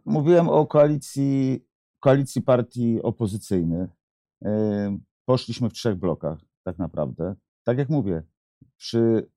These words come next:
jednej bloku wyborczym to by było w granicach czterdziestu pięciu, czterdziestu ośmiu, nawet pod pięćdziesiąt procent.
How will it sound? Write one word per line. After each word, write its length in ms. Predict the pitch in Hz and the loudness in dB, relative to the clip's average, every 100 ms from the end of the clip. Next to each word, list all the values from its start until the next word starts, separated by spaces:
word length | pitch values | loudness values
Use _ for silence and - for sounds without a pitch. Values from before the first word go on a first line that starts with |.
| - | 0
jednej 520 | 113 135 127 127 120 | 4 4 4 4 4
bloku 500 | 104 90 120 123 117 | 2 0 0 0 -2
wyborczym 540 | 107 87 123 - 123 | -2 0 0 0 -4
to 120 | 117 110 | -2 -2
by 100 | 101 | -2
było 220 | 113 107 | 0 0
w 60 | |
granicach 380 | 101 113 110 107 | 0 -2 -2 -6
czterdziestu 520 | - - 98 110 - | -10 -6 -2 -2 -4
pięciu, 300 | - 110 104 | -2 -2 -2
czterdziestu 580 | - - 95 110 - 104 | -8 -8 -6 -6 -6 -4
ośmiu, 240 | 104 - 104 | -4 -2 -2
nawet 280 | 107 98 | 0 -2
pod 200 | - 98 | -6 -10
pięćdziesiąt 420 | - 95 90 90 82 | -6 -6 -6 -8 -8
procent. 420 | 80 80 110 | -6 -4 -4